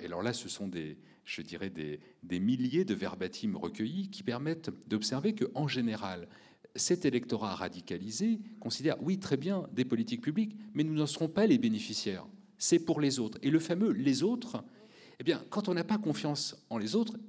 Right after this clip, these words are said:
forcément, on construit du rejet. Et, et donc ça, c'est le premier élément. Le deuxième élément, c'est que la, la, l'État-providence construit au-, autour d'une protection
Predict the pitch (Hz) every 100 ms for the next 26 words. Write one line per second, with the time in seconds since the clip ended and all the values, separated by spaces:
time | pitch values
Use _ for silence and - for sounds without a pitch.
0 | - - - 175 - 156 202 170 165 165
1 | 156 - 190 135 123 107 87 - - _
2 | _ _ - - - - - 123 - -
3 | - - - - 113 107 202 202 120 147
4 | 131 127 113 110 - 147 165 139 123 104
5 | 113 180 240 - - - - - - 135
6 | 117 87 - 113 104 - - 104 92 87
7 | 92 98 120 156 151 123 113 107 110 107
8 | - 92 - 110 80 - 90 - 151 110
9 | 95 87 - 98 - 120